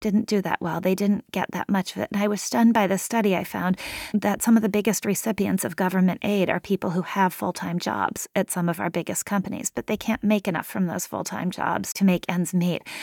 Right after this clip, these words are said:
I think that's a really big structural problem in our economy. You need wages to reflect the work that people put in. Let's put aside anything else about your beliefs about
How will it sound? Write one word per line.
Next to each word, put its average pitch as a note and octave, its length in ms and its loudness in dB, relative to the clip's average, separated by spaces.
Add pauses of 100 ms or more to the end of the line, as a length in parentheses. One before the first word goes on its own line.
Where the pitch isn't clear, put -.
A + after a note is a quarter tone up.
(220)
I A#3+ 40 4
think D#4 160 4
that's F4+ 200 0
a C#4 40 0
really B3+ 220 4
big G3+ 220 2
structural G3+ 480 0
problem A3 400 4
in G3+ 80 4
our F3+ 100 0
economy. G3 560 2 (400)
You A3 180 6
need A#3 480 6
wages G3 580 2
to - 100 -6
reflect F#3 480 -4
the F#3+ 80 0
work F3 340 -2
that - 140 -4
people - 300 -2
put F3+ 260 -2
in. F#3+ 320 2
Let's F#3+ 400 -4
put A3 160 0
aside F#3 480 2
anything F#3+ 400 2
else F3 200 -2
about F3+ 280 2
your F3+ 100 -2
beliefs F3 420 0
about - 380 2